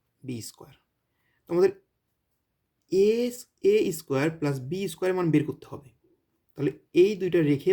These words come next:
বাকি আম-, বাকিগুলো আমরা পার করে দিব। ফর্টি নাইন, এটা হচ্ছে কি, একশো বিশটা আমাদের মাইনাস ছিল,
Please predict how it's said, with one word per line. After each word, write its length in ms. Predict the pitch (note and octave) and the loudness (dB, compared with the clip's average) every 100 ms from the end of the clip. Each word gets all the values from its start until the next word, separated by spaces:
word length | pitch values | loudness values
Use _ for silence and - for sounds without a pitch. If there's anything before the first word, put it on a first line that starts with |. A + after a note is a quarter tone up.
| D#3 | -2
বাকি 160 | C#3 C3+ | -4 -4
আম-, 160 | C3 C3 | -4 -6
বাকিগুলো 300 | C3 C3+ C3+ C3+ | -8 -8 -6 -4
আমরা 160 | C3 F3+ B3+ | -4 -4 -4
পার 140 | F#4 C3 | -6 -4
করে 140 | C3 A2 | -4 -6
দিব। 160 | - B2+ - - _ _ _ _ _ _ _ _ _ _ _ _ _ _ _ _ _ _ _ _ _ _ _ _ _ _ _ _ _ _ _ | -6 -6 -6 -14 _ _ _ _ _ _ _ _ _ _ _ _ _ _ _ _ _ _ _ _ _ _ _ _ _ _ _ _ _ _ _
ফর্টি 220 | C3 C3 B2 B2 | -10 -8 -6 -6
নাইন, 360 | B2 C3 D#3+ A3 C4+ _ _ _ | -4 -2 -2 -2 -8 _ _ _
এটা 140 | C#3 D3 | -8 -4
হচ্ছে 180 | C#3+ E3 | -4 -8
কি, 180 | D#3+ E3 A#2 - _ C3 | -6 -4 -4 -6 _ -10
একশো 180 | - C#3 | -8 -2
বিশটা 260 | D3 D3 E3+ | -2 -2 -6
আমাদের 280 | E3 F3 A3 A3 _ _ _ _ | -2 0 -2 -4 _ _ _ _
মাইনাস 380 | C3+ D#3 F#3 F#3 | -2 0 0 -2
ছিল, 120 | - | -4